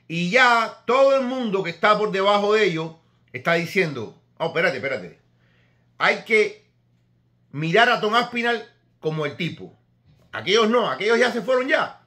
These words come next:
Aquellos probablemente cuando peleen se retiren los dos. Probablemente, y más ahora que ha tomado más tiempo a John John,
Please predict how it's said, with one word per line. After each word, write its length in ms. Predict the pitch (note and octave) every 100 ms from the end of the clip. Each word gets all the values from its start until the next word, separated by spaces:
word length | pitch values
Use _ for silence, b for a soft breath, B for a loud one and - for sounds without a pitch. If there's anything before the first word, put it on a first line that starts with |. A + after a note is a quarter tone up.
| _
Aquellos 480 | - C#3+ A#3+ C#4 - - B B
probablemente 640 | - G#3 C4+ C4+ D4 C4
cuando 260 | G#3+ G#3 F#3+
peleen 540 | F#3 A#3 C#4+ C4 - _ _ _ _ _ _ _ _ _ _ _ _ _
se 180 | - F3+
retiren 320 | F3+ C4+ C4
los 100 | A3
dos. 380 | A#3+ F#3+ - _ _ _ _ _ _ _ _ _ _ _ _ _ _
Probablemente, 880 | D#3+ A#3+ C4+ C#4+ B3 B3 G#3+ - _ _ _
y 120 | - C#3+
más 160 | C4
ahora 400 | C4 C#4 C4+ G#3+
que 80 | G#3+
ha 80 | G#3+
tomado 240 | A3+ A3+
más 260 | G#3+ G3+ G3+
tiempo 400 | G#3 B3 F3+ G#3
a 40 | G3+
John 160 | G3
John, 360 | G3 G3 F#3